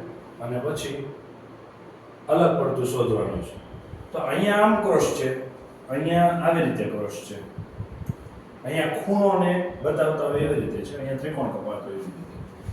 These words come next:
તો અહીંયા પાછું એવું છે, ખૂણો કપાતો હોય ને ત્રિકોણ કપાતો હોય, બબે બબે તો સરખું છે, એક જ અલગ હોવું જોઈએ ને. આ તો બબે સરખા થઈ જાય છે,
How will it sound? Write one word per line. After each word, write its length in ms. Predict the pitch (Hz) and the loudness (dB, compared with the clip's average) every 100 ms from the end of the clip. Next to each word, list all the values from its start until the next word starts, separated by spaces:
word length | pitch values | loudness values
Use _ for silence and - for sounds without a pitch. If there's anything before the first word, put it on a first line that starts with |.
| - - | -10 0
તો 80 | 160 | 6
અહીંયા 360 | 233 254 262 | 8 8 8
પાછું 220 | 247 247 | 8 10
એવું 200 | 214 - | 10 8
છે, 80 | - | 6
ખૂણો 320 | - - 175 | 4 4 4
કપાતો 380 | 185 190 196 196 | 6 6 8 8
હોય 100 | 196 | 6
ને 60 | 190 | 2
ત્રિકોણ 340 | 175 180 - | 0 -2 -2
કપાતો 260 | - 113 - | -2 -4 -6
હોય, 200 | - 104 101 110 | -6 -8 -8 -6
બબે 320 | 120 156 156 | -4 4 4
બબે 240 | 151 160 165 | 6 2 0
તો 140 | 170 | -2
સરખું 360 | 170 175 175 190 | 0 0 0 -6
છે, 180 | - 170 156 - - - - - - - - - - | -6 -6 -8 -10 -12 -14 -14 -14 -16 -18 -20 -16 2
એક 180 | 160 254 | 4 8
જ 200 | 226 170 | 10 12
અલગ 200 | 135 120 | 10 10
હોવું 240 | 117 113 | 8 6
જોઈએ 220 | 113 - | 4 2
ને. 80 | - | 2
આ 160 | 120 120 | 0 -2
તો 60 | |
બબે 320 | - 131 - | -2 0 0
સરખા 320 | - - - 107 | 0 -2 -6 -8
થઈ 260 | 98 98 | -10 -10
જાય 140 | 135 | -10
છે, 120 | 92 | -12